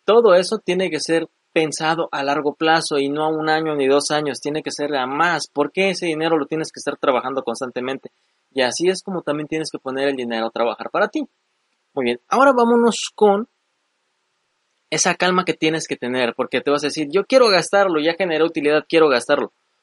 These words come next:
Quiero utilizarlo en algo". Tranquilo, no puedes todavía,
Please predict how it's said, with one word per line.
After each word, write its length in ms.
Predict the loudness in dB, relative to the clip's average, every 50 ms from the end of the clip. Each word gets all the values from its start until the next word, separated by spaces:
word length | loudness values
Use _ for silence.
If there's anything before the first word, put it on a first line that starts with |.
| _ _ _ _ _ _ _ _ _ _
Quiero 220 | 2 2 4 4
utilizarlo 540 | 2 0 -4 -6 -4 -2 -2 -2 0 -2 -4
en 140 | -4 -4 -4
algo". 280 | -4 -4 -4 -6 -10 -12 _
Tranquilo, 600 | -6 -6 -6 -6 -4 -4 -4 -4 -4 -6 -8 -10 _ _ _ _ _ _ _ _ _ _ _ _ _ _ _
no 240 | -8 -4 -2 -2 -2
puedes 340 | 0 2 2 2 2 0 -2
todavía, 520 | 0 2 2 2 2 2 0 0 -2 -4